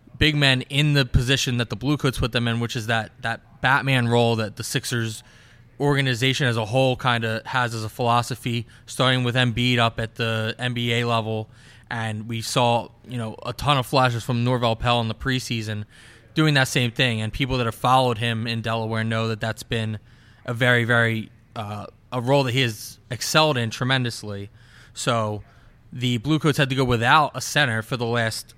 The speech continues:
I believe it was five minutes of that game. And Coach Johnson said on them fouling out, quote, "It's very difficult to be a rim protect-, rim protector who doesn't foul. We're asking for a lot."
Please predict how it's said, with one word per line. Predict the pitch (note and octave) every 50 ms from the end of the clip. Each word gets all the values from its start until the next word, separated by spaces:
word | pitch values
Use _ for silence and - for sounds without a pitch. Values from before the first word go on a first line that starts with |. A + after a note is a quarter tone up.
| _ -
I | A#2+
believe | A2+ A#2 B2 C3 C#3 B2
it |
was | A#2+ G#2 -
five | - - - - - - B2 B2 C#3 C#3+ B2+
minutes | B2+ C3+ C3+ C3 - -
of | A#2+ A#2+
that | A#2 A2 G#2+
game. | - C3 B2+ B2 A#2 G#2+ G#2+ G#2 - - - - - - - - -
And | A#2+ A#2+ A#2 G#2+
Coach | - C#3 C3 -
Johnson | - C#3 C3 B2 A#2 A#2 A2
said | - - B2+ A#2+ A2+ - -
on | C3+ D#3 E3
them | D3+ C#3
fouling | C3 - B2 A#2+ A#2 A#2 A2+
out, | A2 A2 G#2+ A2 - - - -
quote, | - - C#3 A#2+ A#2+ A#2 - - _ - - - - _ - - - - - - - - - - - - - - - - - -
"It's | - B2+ A#2
very | B2 E3+ F#3 G#3 G3+
difficult | D3 F3 F3 - - D#3 D#3+ -
to | C#3+
be | C3+ D3
a | C#3+ C3
rim | A#2 C3+ D3 D#3
protect-, | - E3 D3+ D#3 D#3+ D#3 - - - - - - - -
rim | C3+ D3 F3 G3
protector | G#3 G#3 G3 - F3 E3 - - D3+
who | B2 D3
doesn't | C3 A#2 C3 B2+ B2+ A#2+ -
foul. | - - B2 A#2+ A2 G2+ F2 G2+ - _ - - - - - -
We're | B2 A#2+ A#2+
asking | B2+ C#3+ D3 - - D3+ C#3+
for | - - C#3+ B2+
a | A#2+
lot." | A2+ A2 A2 A2 G#2 G2 -